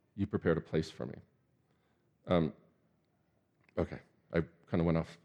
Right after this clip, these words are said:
off, uh, off the reservation here. Let me reorient myself. Okay, so they're sitting around the table.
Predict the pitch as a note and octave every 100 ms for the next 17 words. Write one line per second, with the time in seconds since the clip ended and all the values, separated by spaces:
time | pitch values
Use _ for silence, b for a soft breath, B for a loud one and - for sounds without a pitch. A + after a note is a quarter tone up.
0 | _ - D#2+ - D2+ D#2+ - - E2+ D#2+
1 | D#2 D#2 D#2 D2+ E2 D#2 - F#2 E2+ E2+
2 | C#2+ D2+ D#2+ A#2+ - b b b C3+ C3+
3 | D3 F3 D#3 C3 A2+ -